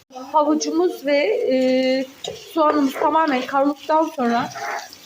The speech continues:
etimizi koyuyoruz içine. Biraz da bu şekilde kavurmaya devam ediyoruz.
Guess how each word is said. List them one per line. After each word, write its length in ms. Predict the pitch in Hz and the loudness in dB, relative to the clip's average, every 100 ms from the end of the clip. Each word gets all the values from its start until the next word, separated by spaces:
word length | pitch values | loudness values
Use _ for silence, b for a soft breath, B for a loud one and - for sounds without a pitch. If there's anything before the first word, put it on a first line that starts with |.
| - | -6
etimizi 600 | - - 277 208 262 285 | -6 0 0 0 -2 -4
koyuyoruz 440 | 302 277 254 214 - | 0 2 2 -2 -4
içine. 340 | 226 220 - - - - - - - - - - - - - - - | -2 -2 -4 -12 -20 -20 -20 -20 -12 -12 -12 -18 -20 -20 -20 -16 -6
Biraz 340 | 302 262 233 233 | 0 2 2 0
da 240 | 254 370 - - - - - - - | 0 -2 -8 -6 -6 -6 -12 -16 -6
bu 80 | 294 | -2
şekilde 400 | - 262 220 254 | 0 -2 -2 -2
kavurmaya 460 | 254 226 226 247 254 | 0 0 0 0 0
devam 280 | 233 233 | 2 2
ediyoruz. 320 | 214 185 196 | 0 0 -2